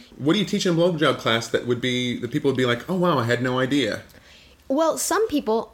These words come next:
Speaker 2: I used to, like, I used to go to a lot of blowjob classes, not because I felt desperate to learn something, but because I wanted to make sure that I was covering my bases. So there are a lot of people that know tons and are skilled lovers, but they just want to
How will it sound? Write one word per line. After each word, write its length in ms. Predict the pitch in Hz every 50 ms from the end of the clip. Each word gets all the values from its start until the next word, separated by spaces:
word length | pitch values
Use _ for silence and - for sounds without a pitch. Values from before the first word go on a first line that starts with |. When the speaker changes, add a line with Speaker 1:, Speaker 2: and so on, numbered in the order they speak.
| - -
Speaker 2:
I 120 | 165 175
used 260 | 175 170 180 180 -
to, 100 | - - - -
like, 140 | - - -
I 120 | - 175
used 200 | 175 196 202 196 -
to 40 | 196
go 80 | 175
to 80 | 165 165
a 80 | 160
lot 240 | 160 165 160 165 160
of 100 | 165 165
blowjob 360 | - 160 156 156 156 156 156
classes, 480 | - - 180 170 170 - 190 180 170 170
not 180 | 196 208 220 214
because 260 | 208 202 - 190 175
I 120 | 165 165
felt 260 | 160 - - 165 -
desperate 280 | - 156 156 - - -
to 40 | 170 165
learn 340 | 175 226 269 285 285 277
something, 260 | 277 262 226 208 214 202
but 120 | 185 180
because 200 | - - 190 185
I 40 | 185
wanted 200 | 185 190 185 175 165
to 40 |
make 180 | 165 156 156 -
sure 160 | - - 165
that 140 | 160 160 -
I 140 | 143 165 170
was 180 | 170 151 -
covering 280 | - - 175 165 165 160
my 100 | 147 139
bases. 560 | - - - - - - - - - - - - - - - - - -
So 200 | - - 240 233
there 100 | 214 220
are 60 | 220 220
a 40 |
lot 120 | 214 220 -
of 80 | -
people 180 | - 254 226 208
that 120 | 185 180
know 360 | 180 165 165 165 180 208 214 202
tons 460 | - - 175 175 175 185 190 180 170
and 120 | 165 160
are 240 | 151 151 156 151 - -
skilled 380 | 160 - - - - 170 180 180
lovers, 420 | 175 170 180 175 170 156 160 -
but 160 | - 170 170
they 100 | - 185
just 220 | 196 220 240 - -
want 200 | 214 190 202 -
to 420 | - - 202 196 190 196 190 190